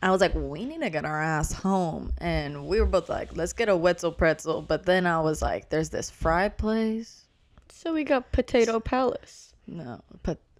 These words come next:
Speaker 1: was it Potato Palace?
Speaker 2: Nope.
Speaker 1: It's a potato corner.
Speaker 2: Yeah, but I wish it was called Potato Palace, 'cause why would you not?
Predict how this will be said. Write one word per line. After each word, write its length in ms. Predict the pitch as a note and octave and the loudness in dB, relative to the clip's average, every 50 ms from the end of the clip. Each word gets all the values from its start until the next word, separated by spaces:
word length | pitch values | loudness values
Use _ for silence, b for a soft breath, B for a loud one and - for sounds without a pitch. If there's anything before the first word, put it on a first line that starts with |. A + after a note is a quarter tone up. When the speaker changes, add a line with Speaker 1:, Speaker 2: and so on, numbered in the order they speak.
| _ _ - _ _ - | _ _ -20 _ _ -2
Speaker 1:
was 140 | F3+ F3 G#3 | -2 -2 -2
it 140 | F3+ G3+ - | -2 -2 -2
Potato 400 | A3 G#3+ - B3 B3 B3 B3+ B3 | -2 -2 -2 -4 -2 -2 -4 -4
Palace? 500 | - A#3+ B3 C4 C#4 C#4 D4+ C#4 C4+ C4+ - - | -2 -4 -4 -4 -4 -6 -6 -8 -12 -14 -12 -4
Speaker 2:
Nope. 280 | A#4 A4+ A4 A4+ A#4 - _ _ _ - - | -2 0 0 0 -2 -6 _ _ _ -10 0
Speaker 1:
It's 340 | - - G3+ - - - - | 2 2 2 0 -2 0 2
a 140 | A3 G#3+ G#3+ | 4 4 4
potato 680 | G3 - - - G3+ F3+ - - G#3 G#3+ G3+ F#3+ F#3+ | 2 2 2 2 2 2 0 0 2 4 6 6 4
corner. 560 | F3 - - G3 F#3+ F3 E3+ D#3 F#2+ - - F#3+ - | 4 4 2 2 4 4 2 -2 -6 -10 -12 -12 -8
Speaker 2:
Yeah, 220 | B3+ B3 D4+ D4+ C#4 | -2 2 2 4 6
but 200 | A#3 C4 B3+ G#3+ | 6 6 6 6
I 100 | B3 C4+ | 6 6
wish 260 | C#4 D#4 F4 D#4+ - | 6 6 4 4 4
it 60 | C4 A3 | 4 4
was 140 | A3+ A3+ - | 4 4 4
called 260 | - A#3 G3 G#3 - | 4 4 4 4 2
Potato 400 | A3 - - A#3+ G#3 G3 F#3 F#3 | 0 2 4 4 4 4 2 2
Palace, 600 | - - G#3+ - - - - - - - - - | 2 2 2 2 2 2 0 0 0 -2 -6 -6
'cause 260 | - - - C4 B3+ | 4 4 4 6 6
why 200 | A#3+ B3+ B3+ C4 C4 | 6 6 6 6 6
would 220 | A#3 B3+ A#3+ G#3 | 6 6 6 6
you 100 | B3+ A#3 | 6 4
not? 500 | G#3+ A3 G3+ F#3+ F3 E3+ - - - - | 6 6 6 6 4 4 2 -2 -6 -14